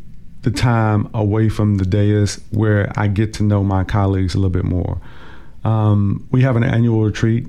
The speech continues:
at the council, which is closed to the public and closed to the media. Uh, but during those, those retreats, to me,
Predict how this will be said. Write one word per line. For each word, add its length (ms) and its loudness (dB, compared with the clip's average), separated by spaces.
at 120 -2
the 80 -2
council, 540 0
which 180 0
is 100 -4
closed 540 0
to 120 -2
the 80 -2
public 400 0
and 100 0
closed 300 -2
to 40 -4
the 80 0
media. 440 0
Uh, 140 0
but 260 -2
during 340 2
those, 280 0
those 240 0
retreats, 520 -2
to 80 0
me, 500 2